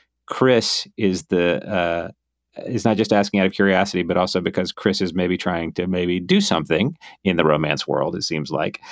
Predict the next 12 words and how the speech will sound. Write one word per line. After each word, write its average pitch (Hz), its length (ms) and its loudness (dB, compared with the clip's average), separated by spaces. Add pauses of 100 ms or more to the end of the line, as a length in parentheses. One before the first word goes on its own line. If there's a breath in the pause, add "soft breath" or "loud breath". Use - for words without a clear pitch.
(300 loud breath)
The 101 140 0
question 127 360 2
is, 90 300 2
if 107 180 -2
you 107 160 4
were 117 120 6
an 107 80 4
aspiring 92 680 2
romance 87 480 0
author 82 380 0
starting 87 460 0
out 87 200 0